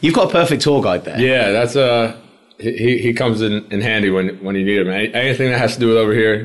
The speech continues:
Speaker 2: Jay's the, you know, first guy that anybody on the team is asking. It doesn't matter if somebody's lived over there their entire life. We're going to Jay first. Where we need to go, where we need to eat, like you said, where, where we need to go out, where do we need to go shopping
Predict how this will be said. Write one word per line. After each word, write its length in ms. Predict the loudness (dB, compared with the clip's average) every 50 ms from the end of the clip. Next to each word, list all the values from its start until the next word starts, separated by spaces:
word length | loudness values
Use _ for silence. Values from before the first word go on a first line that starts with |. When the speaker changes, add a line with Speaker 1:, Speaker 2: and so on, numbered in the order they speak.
| -8 -10
Speaker 2:
Jay's 380 | -6 -2 0 0 0 -2 -2 -2
the, 140 | -2 -2 -2 -4 -10 -20 _ _ _ _ -6
you 60 | -4
know, 80 | -4 -2
first 320 | -2 0 0 0 0 0
guy 240 | -2 -2 0 0 0
that 140 | 0 0 -2
anybody 340 | -2 -2 0 0 0 0 0
on 100 | -2 -2
the 60 | -2
team 200 | -2 -2 -2 0
is 100 | 0 0
asking. 540 | 0 -2 -2 -4 -4 -4 -4 -4 -4 -4 -8 -12 -20 -20 -20 -20 _ -6
It 40 | -4
doesn't 220 | -2 -2 -2 -2
matter 240 | -2 0 0 0 0
if 80 | 0 0
somebody's 440 | -2 -2 0 0 0 0 -2 0
lived 200 | 0 0 0 2 2
over 180 | 0 2 2
there 180 | 2 2 2 2
their 160 | 2 2 2
entire 340 | 0 0 -2 -2 0 0 0
life. 400 | 0 0 -2 -2 -4 -4 -8 -14 -20 -14 _
We're 120 | -6 -4 -2
going 180 | -2 -2 0
to 80 | -2 -2
Jay 240 | -2 -2 -2 -2 -2
first. 400 | -2 -4 -4 -4 -6 -8 -14 -16 -20 -20 -20 -20 -20 -20 _ _ _ _ _ -20 -20 _ _ -2
Where 180 | 0 2 2
we 80 | 2 2
need 120 | 2 0
to 60 | 0 0
go, 200 | 0 0 -2 -2 -2
where 120 | -2 -2
we 60 | 0 0
need 120 | 0 0
to 60 | 0
eat, 180 | 0 0 0 -2
like 160 | -4 -8 -8
you 40 | -8
said, 320 | -8 -6 -4 -2 -2 0 0
where, 220 | 0 0 0 -2 -4 -8 -20 -8 -4
where 140 | -2 0 0
we 80 | 0
need 80 | 0 0
to 80 | 0
go 120 | 0 0 0
out, 400 | 0 0 -2 -2 -4 -4 -6 -10 -20 -20 -20 -20 -20 _ -4
where 100 | -2 0
do 80 | 2 2
we 60 | 0
need 80 | 0
to 60 | 0 0
go 80 | 0 0
shopping 600 | 0 -2 -2 -2 -2 -2 -2 -2 -2 -4 -6